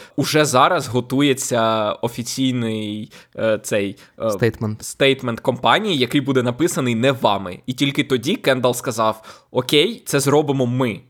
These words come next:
Speaker 1: І він насправді вчинив абсолютно прав-, най-, найрозумні-, він ніби як готувався, розумієте, до цього найбільше, ніж усі
Speaker 2: <laughs>
Speaker 1: інші його брати і сестри.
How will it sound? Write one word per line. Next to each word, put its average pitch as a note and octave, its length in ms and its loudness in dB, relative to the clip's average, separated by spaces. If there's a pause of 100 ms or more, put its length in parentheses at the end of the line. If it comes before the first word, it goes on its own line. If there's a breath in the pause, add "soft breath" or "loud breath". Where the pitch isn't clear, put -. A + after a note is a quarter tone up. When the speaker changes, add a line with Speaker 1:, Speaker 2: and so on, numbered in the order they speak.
(140)
Speaker 1:
І A#2 260 -2 (420)
він G3 200 0 (220 loud breath)
насправді C3 560 0
вчинив C3 420 -2
абсолютно B2 840 -4 (240 soft breath)
прав-, G#2+ 340 0
най-, B2 300 0
найрозумні-, C3 720 0
він F3 180 0
ніби G3+ 220 2
як F3+ 180 0
готувався, C3 680 0
розумієте, B2 540 -2
до A2 120 0
цього G#2+ 320 0
найбільше, A#2 520 0
ніж B2 220 -2
усі - 280 -2 (240)
Speaker 2:
<laughs> F#4+ 240 0
Speaker 1:
інші D#3 360 0
його A#2+ 240 0
брати B2+ 400 2
і B2 80 2
сестри. - 580 -4